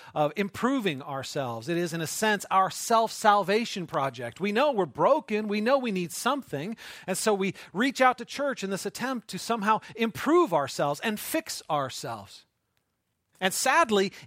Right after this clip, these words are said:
even God's people who had actually received divine revelation from God and had a unique relationship with God reverted to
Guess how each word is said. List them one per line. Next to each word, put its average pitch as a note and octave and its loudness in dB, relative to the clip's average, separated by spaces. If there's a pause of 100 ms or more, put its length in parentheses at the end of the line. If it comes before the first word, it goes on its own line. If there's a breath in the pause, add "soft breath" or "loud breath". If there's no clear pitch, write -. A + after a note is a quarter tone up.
(160)
even D#4 0
God's C4+ 4
people D4+ 0
who A#3 4
had C4 6
actually B3+ -2
received C4 -2
divine C#4+ 2
revelation B3+ 2
from G#3+ -6
God C4+ 4
and G#3+ -2
had C4+ 6
a B3 2
unique B3+ -2
relationship A#3+ 2
with D4 -2
God D#3 2 (220 loud breath)
reverted B3+ 4
to C#4+ 0